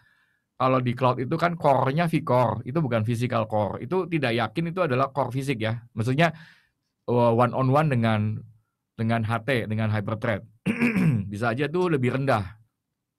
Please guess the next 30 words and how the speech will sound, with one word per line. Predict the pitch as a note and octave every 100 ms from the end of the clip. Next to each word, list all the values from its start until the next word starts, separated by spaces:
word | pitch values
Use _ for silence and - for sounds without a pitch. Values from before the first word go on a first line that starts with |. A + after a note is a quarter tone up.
| _ _ -
Sehingga | A#2+ A#2 D3 D#3 - _ _ _ _ -
dengan | C3 C3+ C3+ C3
core | D3 D3
yang | C#3
sama, | C#3+ B2 A#2+ D3+ A3 _
dengan | - C3 B2
perhitungan | C3 C3 B2 B2
yang | A#2+
sama, | A2 C3+ F3+ - _
yang, | - E3+ D3+ D3+ D3+ _ _ _ _ _ -
eh, | C#3
managed | C#3 D3+ D3
service, | D3 C3 C3+ F#3+ - _ -
yang, | C3+ C3 B2+ B2+ C3
eh, | B2 B2 B2 B2
layanan | B2+ B2+ B2+ C3
managed | C3 B2+ B2
service | B2+ C3
itu | C#3 G3+ G3
bisa | C3 B2 D#3
lebih | C#3+ C3
bagus | E3 F#3+ C#3 B2+ - _ -
performance-nya | B2+ C3+ C3+ B2 G#2+
daripada | G#2 A2+ A2+ A2+
yang | C#3 C3+
pakai | A#2 A2+ C#3+ C#3+
cloud. | A#2+ G2 - _ _ _ _ _ _ _
Kira-kira | - C3 C3
seperti | C#3 A#2+ A2
itu. | -